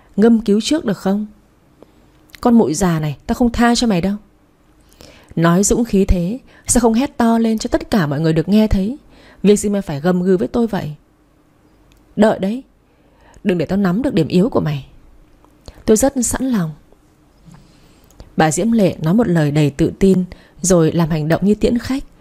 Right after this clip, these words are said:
khiến cho bà Kim ăn đủ sự nhục nhã, bực tức. Nhưng biết là keo này chưa đánh đã bị thua, nên đành phải phủi đít đi về. Hôn lễ tiếp tục diễn ra, cô dâu chú rể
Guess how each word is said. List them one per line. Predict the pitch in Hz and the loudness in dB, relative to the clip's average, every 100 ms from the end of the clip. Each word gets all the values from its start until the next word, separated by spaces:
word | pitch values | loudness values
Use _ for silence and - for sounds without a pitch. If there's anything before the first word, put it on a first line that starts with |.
| - - | -14 -2
khiến | 202 196 | 0 0
cho | 262 | -2
bà | 202 147 | -2 -4
Kim | - 220 214 | -2 -2 -2
ăn | 220 220 | -4 -2
đủ | 208 143 | 0 0
sự | - - | -2 -4
nhục | 170 - | -4 -2
nhã, | 175 - 226 - _ _ _ | -2 -2 -4 -8 _ _ _
bực | 175 - - | -2 -2 -2
tức. | 262 - - _ _ _ _ - | -2 -4 -20 _ _ _ _ 0
Nhưng | 196 185 190 | 2 2 0
biết | 262 | -2
là | 156 | -4
keo | - 190 185 | -4 -2 -2
này | 156 127 | -2 -4
chưa | 185 | -4
đánh | 170 151 160 | -2 -2 -2
đã | 220 | 0
bị | 190 - | 0 0
thua, | 180 180 175 - - - | 2 0 -4 -12 -20 0
nên | 202 190 | 2 2
đành | 170 131 | -2 -6
phải | - 120 | -8 -10
phủi | - 160 135 | -4 -4 0
đít | 208 247 | -2 -2
đi | 214 196 | -6 -4
về. | 160 135 131 - _ _ _ _ _ _ _ _ - - - - | -4 -4 -8 -18 _ _ _ _ _ _ _ _ -20 -20 -8 0
Hôn | 208 | 4
lễ | 185 - 190 233 | 4 2 -2 0
tiếp | 262 254 | -2 0
tục | 160 - | -2 -2
diễn | - 196 | -2 0
ra, | - 175 170 - - - - | 0 0 -2 -6 -20 -18 0
cô | 240 | 0
dâu | 233 233 | 2 0
chú | 208 196 | 0 -2
rể | 208 190 135 | 0 0 0